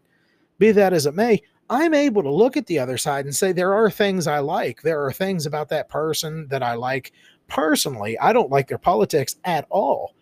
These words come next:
but there are things I like personally about him. There are things about Trump that I don't like. You know, I, I think, <laughs> I think he does go over on the, on the spray tan. He shouldn't do that. And really, the media shouldn't be,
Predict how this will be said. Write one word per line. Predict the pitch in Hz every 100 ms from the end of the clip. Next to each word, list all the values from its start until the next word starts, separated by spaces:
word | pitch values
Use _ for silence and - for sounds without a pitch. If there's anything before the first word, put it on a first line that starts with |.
| _ _ 175
but | 190
there | 202
are | 170
things | 196 190 165
I | 165
like | 160 165 -
personally | 202 247 196 127 117
about | 110 117
him. | 208
There | 196
are | 170
things | 185 185
about | 185 175
Trump | - 214 220
that | 196
I | 190
don't | 170 226 -
like. | 107 104 - _ _ _ _ _
You | 160
know, | 156 156
I, | 135 143 143 -
I | 120 131
think, | - 175 - - - - -
<laughs> |
I | 127 120
think | - 147 156
he | 170
does | 180 208
go | 170 156 139
over | 147 147 151 151 - - -
on | 151 156
the, | 151 147 139
on | 143 147
the | 147
spray | - 208 220 208
tan. | 135 104 95
He | 175
shouldn't | - 220 208 190
do | 233
that. | 135 135 - - _ -
And | 269 285
really, | 285 226 196
the |
media | 190 226 208 175
shouldn't | 160 202 170 151 139
be, | 175 165